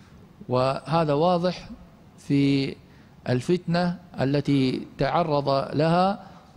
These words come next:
والدعوة إلى الشهوة، فقال: "معاذ الله، إنه ربي أحسن مثواي، إنه لا يفلح الظالمون". هذه القضية، قضية تقوى الله عز وجل، من أهم أساسات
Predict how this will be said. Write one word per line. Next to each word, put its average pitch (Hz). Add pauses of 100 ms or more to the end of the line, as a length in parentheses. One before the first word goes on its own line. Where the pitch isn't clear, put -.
(140)
والدعوة 156
إلى 139
الشهوة، 160
فقال: 151
"معاذ 135
الله، 147 (540)
إنه 135 (220)
ربي 139
أحسن 139
مثواي، 143 (380)
إنه 139
لا 170
يفلح 175
الظالمون". 131 (640)
هذه 220
القضية، 208
قضية 190
تقوى 185
الله 185
عز 165
وجل، 175 (200)
من 165
أهم 196
أساسات 190